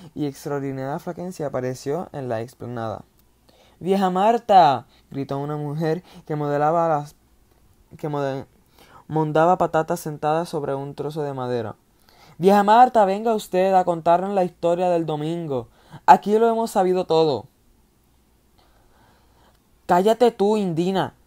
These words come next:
repuso la viejecita. "Buscan reírse a mi costa, ¿verdad?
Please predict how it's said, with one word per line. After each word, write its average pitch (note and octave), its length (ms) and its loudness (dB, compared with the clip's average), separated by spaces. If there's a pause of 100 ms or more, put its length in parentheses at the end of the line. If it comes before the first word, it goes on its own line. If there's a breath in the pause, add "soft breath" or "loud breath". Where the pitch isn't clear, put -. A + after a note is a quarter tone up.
(300)
repuso C#3+ 380 -10
la C3+ 80 -6
viejecita. C3 560 -10 (1200 soft breath)
"Buscan G3 360 0
reírse A3 460 2
a G#3+ 60 0
mi G3 120 -4
costa, F#3 420 4
¿verdad? D3+ 460 6